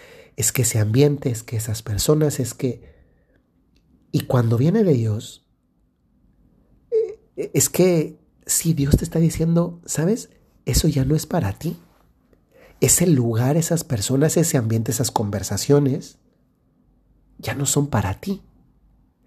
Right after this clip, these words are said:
Y por eso te sientes así. Alguno podrá decir, "Pues, no estoy seguro todavía", etcétera. Pues, ¿sabes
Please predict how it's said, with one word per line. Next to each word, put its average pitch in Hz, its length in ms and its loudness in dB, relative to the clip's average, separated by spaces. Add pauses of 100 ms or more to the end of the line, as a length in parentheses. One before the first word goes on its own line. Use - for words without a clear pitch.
(120)
Y - 100 2
por 120 240 0
eso 160 200 0
te 127 120 0
sientes 151 440 0
así. 180 340 -4 (840)
Alguno 151 380 4
podrá 156 240 6
decir, - 320 2
"Pues, 120 260 -10
no 147 120 2
estoy 165 240 -4
seguro 147 480 2
todavía", 156 520 2
etcétera. 165 480 0 (400)
Pues, - 180 4
¿sabes 226 340 2